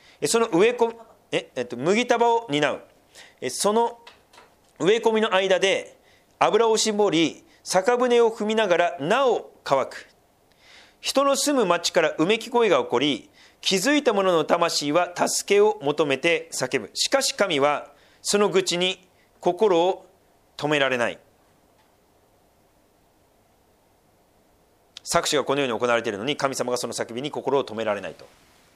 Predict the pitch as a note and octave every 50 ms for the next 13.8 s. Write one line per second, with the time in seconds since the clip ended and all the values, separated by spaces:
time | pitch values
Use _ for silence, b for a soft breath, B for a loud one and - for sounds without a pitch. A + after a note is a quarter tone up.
0 | _ _ _ _ _ _ _ _ _ _ _ _ _ _ _ _ _ _ _ b
1 | b b b b b b C#3 - G3+ G#3 F#3 C#3 E3 F3 F#3 F3 F3 D3+ D#3+ D#3+
2 | D3+ C3+ - G2+ E2 - E2 - - - - - _ _ _ _ _ _ _ _
3 | _ _ _ _ _ _ b b b b b b b b - - - A3 A3+ -
4 | - - - C4 B3 F3 - - B B B B - - A3 B3 D4+ E4+ F4 F4
5 | D4 B3 A3+ G3+ F3 F3 E3 - - - - A#3 C4+ C4+ B3 G3+ D3+ - E3+ F3
6 | F3 F3 E3+ - - E3 E3 D#3 C#3+ A#2 G#2 C#3 D3 B2+ F#2 - - - _ _
7 | _ _ _ _ _ _ _ _ _ _ _ _ _ _ b b b b b b
8 | b - - - A#3+ B3 B3+ B3 B3 - - - - - B3 C4 C4 C4 B3+ A#3
9 | A#3+ A#3 - - A#3+ A#3 G#3 F#3 E3+ - F#3+ F#3 E3 C3+ D3+ G3 F#3 C#3+ - -
10 | C#3 D3+ E3 - F#3+ - - F#3+ F3+ - F#3+ G3+ A3 A3 A3 G#3 F#3+ - - E3+
11 | F#3+ E3+ - C#3 C3+ C3+ C3+ B2+ B2+ A#2+ A#2 G2+ F2 - _ _ b b b b
12 | b b b - - G#3 G3 G#3 G#3 G3+ - - G3+ G#3 F3 D#3+ F3 F#3 G3 F#3+
13 | F#3+ G#3 G3+ F3 C#3+ C3+ - D3+ C#3+ B2+ B2+ A#2 B2 D3 C#3 A2